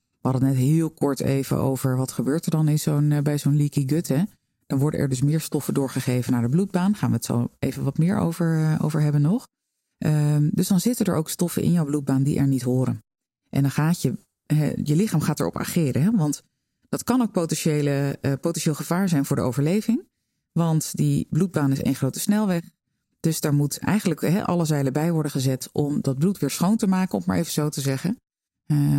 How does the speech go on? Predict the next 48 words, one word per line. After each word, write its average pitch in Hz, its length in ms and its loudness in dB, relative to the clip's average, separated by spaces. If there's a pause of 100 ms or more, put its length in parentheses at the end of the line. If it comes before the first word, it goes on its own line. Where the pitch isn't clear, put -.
komt - 240 -4
ook - 80 -8
een 143 60 -8
stukje - 280 -4
ontstekingsreactie, 170 1300 0
eh, 147 80 -2
bij 147 200 0
kijken. 143 480 0
Want 135 200 2
ja, - 160 0
we 123 100 0
zetten 135 300 -2
de 120 80 -2
tent 127 300 -2
in 156 200 0
de 117 60 -2
fik - 360 -4 (540)
om 196 160 2
de 165 80 2
boel 143 160 0
maar 127 140 2
zo 127 80 0
snel 139 240 0
mogelijk 123 360 0
op 196 120 -2
te - 80 -2
schonen. 196 460 0
That's 139 180 -4
basically 151 520 0
it. - 280 -4 (460)
En, 165 520 2
ehm, 143 920 2 (140)
dat 240 240 0
kost - 460 -4 (180)
heel 165 320 2
veel 185 140 0
energie. 175 460 0 (600)
Maar 135 160 0
ook 131 160 -2
dus 147 260 -2
letterlijk 139 440 -2
heel 139 120 0
veel 123 240 0
resources, 127 560 -2
hè? 202 140 0
Van - 240 -2
dus 135 140 -2
alle, 135 260 -2